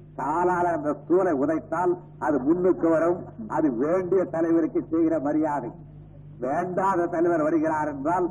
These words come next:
காலை அட்டமாக அதை அழித்து வைத்துக் கொள்வார். அவர் இழுத்தால் கூட வராது.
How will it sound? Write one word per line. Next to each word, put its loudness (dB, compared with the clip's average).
காலை 0
அட்டமாக 0
அதை 2
அழித்து 4
வைத்துக் 2
கொள்வார். 2
அவர் 2
இழுத்தால் 4
கூட 4
வராது. 0